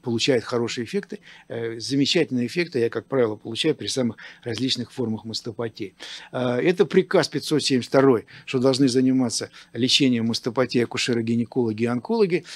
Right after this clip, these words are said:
э, диффузная мастопатия, профилактика рака молочной железы, это акушеры-гинекологи, э, и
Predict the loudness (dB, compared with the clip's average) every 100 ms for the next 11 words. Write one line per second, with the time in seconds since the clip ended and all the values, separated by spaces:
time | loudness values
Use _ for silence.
0 | -6 -2 0 0 -2 2 4 4 2 -2
1 | -4 -2 -2 -4 -4 -2 2 2 0 -4
2 | 0 0 0 0 0 -4 -6 -4 -2 0
3 | 0 0 -2 -4 -4 -4 -2 -2 0 2
4 | 2 0 -8 -12 -20 -10 -6 -2 -2 -2
5 | 2 2 2